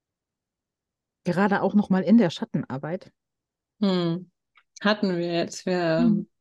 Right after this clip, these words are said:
Speaker 2: ich meine, äh, kommt ein bisschen später, aber wir sind gerade richtig frisch aus den Rauhnächten draußen. <laughs> Wir haben
Speaker 1: <laughs>
Speaker 2: mit einer Gruppe mit fast dreißig Leuten die Rauhnächte gemacht und es war Hardcore. <laughs>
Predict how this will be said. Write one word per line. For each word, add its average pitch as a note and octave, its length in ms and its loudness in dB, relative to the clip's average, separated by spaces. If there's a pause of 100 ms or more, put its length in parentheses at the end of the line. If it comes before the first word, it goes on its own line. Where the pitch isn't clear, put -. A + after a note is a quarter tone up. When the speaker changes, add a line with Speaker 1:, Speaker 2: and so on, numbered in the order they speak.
(100)
Speaker 2:
ich - 180 -6
meine, E3+ 520 2
äh, D#3+ 80 -4
kommt F#3 280 -8
ein - 20 -14
bisschen - 260 -10 (120)
später, G#3 400 4
aber E3 300 6 (420)
wir E3+ 120 0
sind F#3 180 2
gerade F3 440 4
richtig G3 440 2
frisch - 320 0
aus G#3 140 2
den G3 140 2
Rauhnächten F3+ 680 -2
draußen. F#3 540 6 (360)
<laughs> - 240 -16
Wir G#3 460 4
haben F#3 220 2
Speaker 1:
<laughs> C#4 240 -4 (320)
Speaker 2:
mit F3+ 260 -4
einer F3 100 2
Gruppe F#3+ 380 2
mit F3+ 80 0
fast - 380 0
dreißig F#3+ 400 2
Leuten F#3+ 320 0
die F3+ 160 -2
Rauhnächte F3 600 -4
gemacht E3+ 520 -6
und D#3+ 280 -4
es - 220 -8
war E3 480 0 (720)
Hardcore. D#3 720 2 (300)
<laughs> F#3 520 0